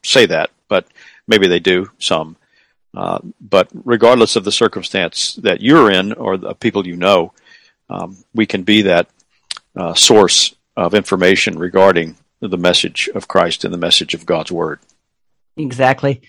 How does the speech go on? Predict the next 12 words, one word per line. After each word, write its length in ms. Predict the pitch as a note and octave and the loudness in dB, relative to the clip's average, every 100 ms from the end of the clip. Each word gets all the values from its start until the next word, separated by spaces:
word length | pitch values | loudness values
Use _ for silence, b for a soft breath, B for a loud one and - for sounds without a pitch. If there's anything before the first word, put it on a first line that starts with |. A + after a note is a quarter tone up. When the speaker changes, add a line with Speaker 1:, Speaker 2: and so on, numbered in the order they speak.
| b b b b b | b b b b b
Speaker 2:
So, 480 | - A#3 G3+ G#3 G#3 _ | 2 6 8 6 0 _
listeners, 640 | - A#3 - F3+ C#3+ - - _ _ | 0 0 2 -2 -2 -8 -16 _ _
go 220 | - G3 B3 | 2 4 4
to 260 | - A3 | 4 2
calcedonstore 920 | A3 G3 F#3+ - G3+ G#3 G3+ - F#3+ | 2 0 0 -4 -6 -6 -10 -2 0
dot 240 | E3+ E3+ - | 2 2 2
com. 440 | G3+ D3 F3+ C4+ _ _ _ _ _ _ _ | 2 2 2 -4 _ _ _ _ _ _ _
Chalcedon 320 | - E3 G3 E3 | -2 0 2 2
always 280 | E3+ G3 | 2 0
has 440 | C4+ F3 E3 E3+ - - | 2 4 6 4 -2 -2
a 340 | D3 D3 C#3+ _ _ C#3+ | 0 0 -6 _ _ -6
good 440 | C3+ G3 G3+ E3+ | 0 2 2 -2